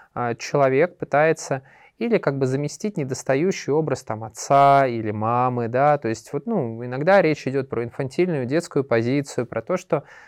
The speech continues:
ну, я не хочу как бы забо-, заботиться о, м, ответственности в этом мире своей собственной, я не хочу каким-то образом делать свои собственные шаги, поэтому выбираю некого партнёра, образ которого, м, как бы похож на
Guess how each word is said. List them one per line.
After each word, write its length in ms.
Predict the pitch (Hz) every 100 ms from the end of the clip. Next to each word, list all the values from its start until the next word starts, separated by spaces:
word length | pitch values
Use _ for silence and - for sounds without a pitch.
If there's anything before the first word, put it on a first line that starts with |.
| _
ну, 60 | 254
я 40 | 240
не 60 |
хочу 460 | 185 196 - 254 208 - - -
как 300 | - 151 127
бы 80 | 120
забо-, 360 | 135 147 156 131
заботиться 680 | 135 147 156 139 120 -
о, 260 | 131 127 123
м, 600 | 117 120 117 107 104 - -
ответственности 800 | - 160 160 - 127 117 - 120
в 60 |
этом 240 | 127 123 131
мире 300 | 190 220 165
своей 320 | - 143 139
собственной, 640 | - 143 - - 131 131
я 60 | 131
не 80 | 123
хочу 280 | - - -
каким-то 380 | 127 127 120
образом 300 | 123 120 113 120
делать 220 | 135 123
свои 180 | - 113
собственные 380 | 143 - 175
шаги, 260 | 175 226 269
поэтому 360 | 277 190 190 175
выбираю 440 | 170 175 190 165
некого 300 | 165 165 151
партнёра, 380 | 160 160 247 226
образ 280 | 175 156 -
которого, 480 | 156 214 233 170 - - - _
м, 140 | 139 127 - _ _ _ _ _ _ 156 127 _ _
как 340 | - 175 185
бы 120 | 139
похож 560 | - 113 - 185 196 - - - _
на 260 | 127 117